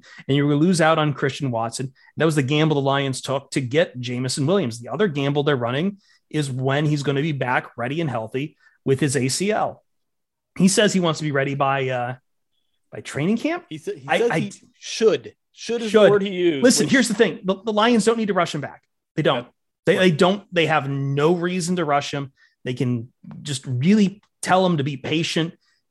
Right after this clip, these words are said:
Speaker 1: make his time. Science and medicine has gone a long way. Guys are coming back faster and faster from injuries we used to think used to cripple careers, be it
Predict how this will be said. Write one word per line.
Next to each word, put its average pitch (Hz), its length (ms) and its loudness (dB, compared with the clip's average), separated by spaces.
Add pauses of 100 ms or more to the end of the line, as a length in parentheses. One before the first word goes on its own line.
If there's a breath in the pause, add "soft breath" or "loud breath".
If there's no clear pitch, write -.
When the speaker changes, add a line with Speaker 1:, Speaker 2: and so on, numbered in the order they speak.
(120)
Speaker 1:
make 156 260 2
his 170 160 -2
time. 147 520 -4 (180)
Science 190 580 0
and 165 80 -4
medicine 156 340 -2
has 139 120 -8
gone 147 200 -4
a 131 60 -4
long 139 460 -2
way. 139 240 -2
Guys 139 340 -2
are 143 60 -10
coming 147 240 -6
back 131 340 -2
faster 143 400 -4
and 131 120 -6
faster 135 400 -4
from 123 320 -8 (420 soft breath)
injuries 175 480 4
we 156 60 -2
used 156 120 -2
to 151 60 -2
think 143 240 0
used 135 180 -6
to 143 60 -8
cripple 160 480 -4
careers, 139 440 -2
be 123 180 -6
it 120 120 -12